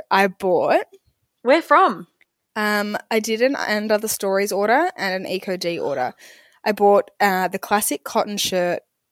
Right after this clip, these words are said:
Speaker 1: in white from And Other Stories.
Speaker 2: Mm-hmm.
Speaker 1: I bought a cropped knit top from And Other Stories. And I bought an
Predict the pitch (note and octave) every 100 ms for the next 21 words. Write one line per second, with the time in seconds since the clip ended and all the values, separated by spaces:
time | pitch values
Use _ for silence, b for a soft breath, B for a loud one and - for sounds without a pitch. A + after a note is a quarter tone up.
0 | _ _ G3+ F#3 F3 D#3+ E3 A#3 - G3
1 | - F3+ E3+ F3 - - E3 E3+ A3+ E4
2 | - - _ _ G#3 G3 G3 G3 G#3 _
3 | _ G3+ G3 G3 F#3 - B3 D4 - G#3
4 | F#3 - - - - - - F#3 E3+ E3+
5 | E3 F3 - C#3 A#2+ C#3 D#4+ - - _
6 | _ _ _ G#3+ G3+ G3 F#3+ G3+